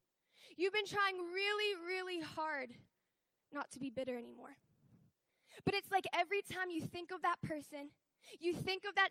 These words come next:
situation, you think of that memory, that those emotions start to arise.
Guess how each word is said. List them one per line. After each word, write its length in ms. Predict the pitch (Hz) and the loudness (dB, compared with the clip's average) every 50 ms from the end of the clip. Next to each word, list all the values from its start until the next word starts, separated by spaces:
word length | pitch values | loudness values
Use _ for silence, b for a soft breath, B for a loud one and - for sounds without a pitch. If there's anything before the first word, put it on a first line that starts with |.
| - - | 4 -2
situation, 800 | - - - - 381 349 330 302 285 - - - 277 277 285 - _ _ B B B 403 - | -8 -4 0 0 2 2 2 0 -2 -4 -4 -4 -6 -6 -8 -10 _ _ B B B -6 -2
you 140 | 330 359 | 0 0
think 300 | 339 - - 370 381 381 - | 0 0 -2 -4 -4 -4 -4
of 100 | 403 349 | 0 6
that 160 | 370 381 381 - 330 | 6 6 6 6 6
memory, 280 | 339 330 330 330 330 | 4 4 4 2 0
that 200 | 269 311 302 - | 2 2 2 2
those 160 | - 339 311 | 2 0 0
emotions 880 | 339 330 302 294 302 311 311 339 311 - - 339 311 269 247 - - - B B B B | 0 0 0 4 6 6 6 6 4 0 -2 -2 -2 -2 -4 -8 -12 -16 B B B B
start 380 | - - - 349 320 311 - - | -14 0 4 6 6 6 6 4
to 120 | - 339 | 0 -4
arise. 600 | 320 311 294 285 294 294 285 285 262 247 247 240 | 0 0 2 2 4 4 4 2 2 0 -4 -6